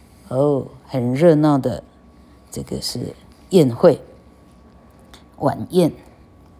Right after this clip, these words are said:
Nothing but mirth and jollity was going forward. Tables were spread and great preparations were making for the rustic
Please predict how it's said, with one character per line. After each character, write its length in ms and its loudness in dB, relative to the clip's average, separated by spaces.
Nothing 360 4
but 180 4
mirth 580 2
and 220 0
jollity 720 0
was 220 -4
going 340 -4
forward. 400 -6
Tables 520 2
were 200 0
spread 420 0
and 200 -2
great 320 0
preparations 840 -4
were 140 -4
making 720 -6
for 420 2
the 140 0
rustic 500 -2